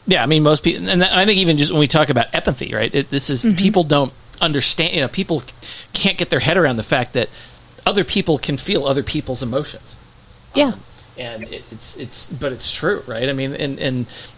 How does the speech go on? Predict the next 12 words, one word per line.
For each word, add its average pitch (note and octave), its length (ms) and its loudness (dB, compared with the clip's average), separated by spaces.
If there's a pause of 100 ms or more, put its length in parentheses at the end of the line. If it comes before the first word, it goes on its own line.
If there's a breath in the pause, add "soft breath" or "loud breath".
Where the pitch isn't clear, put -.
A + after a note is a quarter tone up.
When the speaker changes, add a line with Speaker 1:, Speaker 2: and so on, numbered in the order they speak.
Speaker 1:
you C#3 140 0
know, A#2+ 80 0
and B2 100 -2
honestly, D#3 400 0
like, C3+ 220 2
with - 160 -8
my, B2 300 -4
with, A#2 140 -10 (100)
with, - 420 -20
with - 160 -14
my, B2 340 -10
uh, A2 180 -10